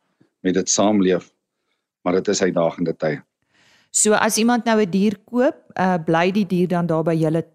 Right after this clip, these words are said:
Speaker 2: tot die, tot tyd en wel die vervoer opgehef is?
Speaker 1: Ja, ons sal hulle by ons hou op ons, ehm,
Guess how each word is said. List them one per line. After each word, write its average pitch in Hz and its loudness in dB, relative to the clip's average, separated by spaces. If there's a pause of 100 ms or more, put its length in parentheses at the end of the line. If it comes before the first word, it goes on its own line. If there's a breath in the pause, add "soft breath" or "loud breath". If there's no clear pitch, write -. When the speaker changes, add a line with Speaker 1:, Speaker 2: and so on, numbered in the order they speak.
Speaker 2:
tot 180 -2
die, 165 -4 (120)
tot 175 -4
tyd 160 -2
en 170 -2
wel 151 0
die 160 -4 (420)
vervoer 170 -2
opgehef 160 -2
is? - -10 (1000)
Speaker 1:
Ja, 95 0
ons 104 -2
sal 120 2
hulle 110 2
by 107 0
ons 131 0
hou 127 2
op - -6
ons, 107 -8
ehm, 104 -8